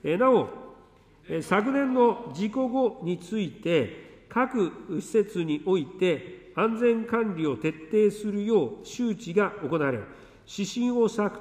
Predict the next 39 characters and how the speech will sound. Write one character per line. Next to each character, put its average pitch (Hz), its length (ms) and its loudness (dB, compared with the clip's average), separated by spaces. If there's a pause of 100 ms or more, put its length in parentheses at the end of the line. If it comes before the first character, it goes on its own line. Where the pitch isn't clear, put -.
定 220 220 0
し - 120 -12
た 233 180 0 (140)
都 185 120 2
道 214 220 4
府 - 100 -8
県 165 240 0
も 175 160 0
あ 247 40 2
る 208 80 4
と 107 120 -6 (260)
承 208 240 2
知 208 140 0
を 165 100 4
し - 80 -10
て 170 80 -4
お 147 80 2
り 131 60 0
ま 117 100 -6
す。 - 100 -16 (580)
数 277 340 4
に 247 140 0
つ 247 160 -2
い 226 80 0
て 226 180 4
は 220 460 4
今 220 240 2
現 220 200 6
在 185 200 2
把 185 200 2
握 196 80 -4
し - 120 -14
て 208 60 6
お 202 60 8
り 214 60 2
ま 226 140 2
せ 226 120 2
ん 196 140 0
が、 208 200 2